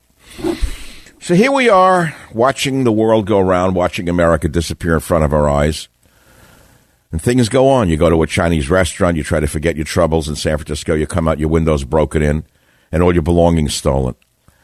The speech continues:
And it's gangs. Uh, the Chinese guy said, "Oh, one of them rides by on a bicycle, and he has a cell phone. He calls the other one in a car. And they're there in one minute, and they break the window in. It's like a job for them."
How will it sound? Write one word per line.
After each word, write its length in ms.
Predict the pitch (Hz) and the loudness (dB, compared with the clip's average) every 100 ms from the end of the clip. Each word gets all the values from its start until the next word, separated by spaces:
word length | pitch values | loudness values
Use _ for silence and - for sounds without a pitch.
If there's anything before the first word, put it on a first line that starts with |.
| _ _ _ _ - | _ _ _ _ -4
And 120 | 185 | 0
it's 140 | 226 - | 0 0
gangs. 420 | 247 214 80 76 | 0 0 0 -2
Uh, 120 | 82 | -2
the 120 | 85 - _ | -4 -10 _
Chinese 360 | - 101 92 | -4 0 0
guy 160 | 80 85 | 0 -2
said, 180 | 82 92 | 0 -2
"Oh, 440 | - 302 226 151 73 - - | -2 -2 0 0 -2 -10 -18
one 260 | - 123 285 | -6 -2 0
of 100 | 254 | 0
them 140 | 113 | 0
rides 300 | 123 143 92 | 0 0 -2
by 240 | 123 156 | -2 0
on 60 | 135 | 0
a 40 | |
bicycle, 600 | 90 - 302 - - 82 | -2 -2 -2 -2 -2 -4
and 120 | 78 85 | -4 -4
he 220 | 90 107 | -4 -2
has 180 | 170 135 | -2 -2
a 80 | - - - | -6 -14 -8
cell 260 | - 233 285 | -2 -2 0
phone. 200 | 107 196 | 0 0
He 60 | |
calls 380 | 196 - 196 170 | -2 0 0 0
the 120 | 131 | 0
other 200 | 170 208 | 0 2
one 100 | 117 | 2
in 80 | 101 | 2
a 60 | 104 | -2
car. 480 | - 185 220 95 - - - - - | -4 -4 -2 -4 -8 -16 -14 -14 -6
And 160 | 110 | -4
they're 60 | 117 | 0
there 180 | 147 160 | 0 0
in 100 | 104 | 2
one 160 | 147 | 2
minute, 200 | 151 143 | 2 0
and 80 | 107 | 2
they 80 | 104 | 0
break 240 | 104 131 | 2 0
the 100 | - | 2
window 400 | 107 139 131 78 | 2 2 2 2
in. 80 | 80 | 0
It's 140 | 117 | 0
like 140 | 185 175 | 0 0
a 40 | |
job 320 | 175 254 240 | -2 0 0
for 140 | - 82 | 0 -2
them." 180 | 69 | -4